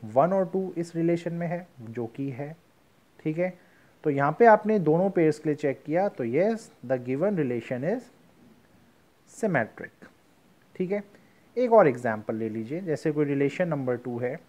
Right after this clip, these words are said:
यहाँ पे वन टू है, let's say two one है और यहाँ पे थ्री वन है, ठीक है। तो सबसे पहले आप सिमेट्रिक check कर रहे हैं, आपने इस पेयर के लिए check किया, अगर यहाँ वन टू है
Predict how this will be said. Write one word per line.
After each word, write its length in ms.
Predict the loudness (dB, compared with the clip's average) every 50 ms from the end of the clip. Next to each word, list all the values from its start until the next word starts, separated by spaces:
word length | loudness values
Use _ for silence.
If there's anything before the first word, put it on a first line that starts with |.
| _ _ _ _ _ _ _ _ _ _ _ _ _ _ _ _ _ -8
यहाँ 220 | -2 2 4 4 4 2 2
पे 220 | 2 4 4 4 2
वन 420 | 0 -2 0 2 2 2 2 0
टू 240 | 0 0 0 0 0
है, 420 | 0 0 0 0 0 -2 -6 -10 _ _ _ -8
let's 360 | -4 -2 -2 -2 -4 -6 -6
say 200 | -4 -2 -2 -4 -6 -8 _ _ -8
two 180 | -6 -4 0
one 240 | 2 2 2 2 2
है 340 | -2 -2 -2 -2 -2 -4 -8 -14 _ _ -8
और 80 | -8 -6
यहाँ 260 | -4 -4 -6 -6 -4 -4
पे 220 | -2 -2 -2 -4 -6 -10 _ -16
थ्री 200 | -10 -8 -6 -6
वन 220 | -4 -4 -6 -8 -8
है, 160 | -14 -20 -20 -20 _ _ _ _ _ _ _ _ _ _ _ _ _ _ _ _ _ _ _ _ _ _ _ _ _ _ -12
ठीक 160 | -8 -6 -4 -4
है। 160 | -6 -8 -10 _ _ _ _ _ _ _ _ _ _ _ _ _ _ _ _ _ _ _ -20 _ _ -6
तो 60 | -4
सबसे 320 | 0 0 0 2 6 4 6
पहले 260 | 8 8 8 8 8
आप 100 | 6 6
सिमेट्रिक 500 | 4 0 -2 0 0 0 -2 -4 -6 -4 -2
check 240 | -2 -2 -2 -2
कर 120 | -2 -4 -2
रहे 140 | -4 -6 -8
हैं, 60 | -6
आपने 280 | -4 -6 -4 -6 -8 -10
इस 200 | -8 -8 -10 -8
पेयर 260 | -2 0 0 0 0
के 60 | 0
लिए 100 | -2 -4
check 260 | -4 -4 -6 -6 -8 -10 -14
किया, 200 | -14 -12 -12 -12 -10
अगर 280 | -10 -6 -2 -2 0 0
यहाँ 180 | 0 0 0
वन 240 | 0 0 0 0 0 -2
टू 180 | -6 -6 -6 -6
है 140 | -6 -6